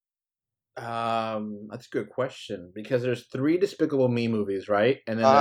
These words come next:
Speaker 1: there's one Minions movie, but there's, like, a Christmas special or something there too, in there, right?
Speaker 2: Yeah, and there's all these shorts.
Speaker 1: Yeah, I don't know. I, I'm not a hundred percent sure if you,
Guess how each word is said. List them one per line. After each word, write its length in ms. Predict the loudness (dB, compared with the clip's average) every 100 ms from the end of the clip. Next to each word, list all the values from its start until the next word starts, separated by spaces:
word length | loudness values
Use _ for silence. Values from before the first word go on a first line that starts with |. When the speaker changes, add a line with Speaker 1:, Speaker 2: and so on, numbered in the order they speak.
| 6
Speaker 1:
there's 120 | 2
one 220 | 0 4
Minions 360 | 6 4 0 -2
movie, 460 | -2 0 -4 -6 _ _ _ _
but 120 | -4 0
there's, 140 | 4
like, 200 | 4 2
a 80 | -4
Christmas 380 | -2 -2 -2 -2
special 360 | 0 0 0
or 100 | -2
something 600 | -2 -4 -2 -4 -4 -6 -4
there 180 | 2 2
too, 420 | 4 4 4 4
in 100 | 0
there, 360 | -2 -2 -4 -8
right? 320 | -4 -2 -4 -6 6
Speaker 2:
Yeah, 280 | 10 10 8 _ _ _ 2
and 140 | 8
there's 180 | 8 12
all 400 | 12 12 10 8
these 160 | 2
shorts. 760 | 0 8 10 12 10 4 -10 -10 _ _ _
Speaker 1:
Yeah, 380 | -4 -2 -2 -2
I 40 | 0
don't 160 | 0
know. 100 | -2 2
I, 140 | 4
I'm 140 | 6
not 160 | 10 10
a 80 | 8
hundred 240 | 6 4
percent 320 | 4 0 0 2
sure 140 | 2
if 80 | 2
you, 160 | 0